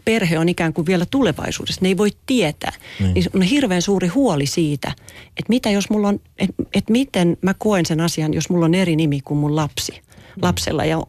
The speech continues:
Speaker 1: usein niinku naiset miettii tätä, että ne yhtäältä haluaisi pitää oman nimensä, mutta sitten se tilanne, että jos sit se lapsi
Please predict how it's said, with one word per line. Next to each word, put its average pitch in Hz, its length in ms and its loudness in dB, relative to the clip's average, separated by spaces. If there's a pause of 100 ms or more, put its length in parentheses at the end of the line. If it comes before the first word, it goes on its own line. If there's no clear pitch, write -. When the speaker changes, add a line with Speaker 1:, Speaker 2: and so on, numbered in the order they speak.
Speaker 1:
usein 190 300 2
niinku 196 160 2
naiset 214 340 0
miettii - 380 -2
tätä, - 300 -4
että - 140 -4
ne - 40 0
yhtäältä 165 340 -2
haluaisi 190 420 2
pitää 160 260 2
oman 151 240 2
nimensä, 147 440 0 (480)
mutta 160 200 0
sitten 220 300 0
se - 140 -2
tilanne, 165 420 2
että 139 140 -4
jos 156 160 -2
sit - 120 -6
se - 100 -6
lapsi 175 440 0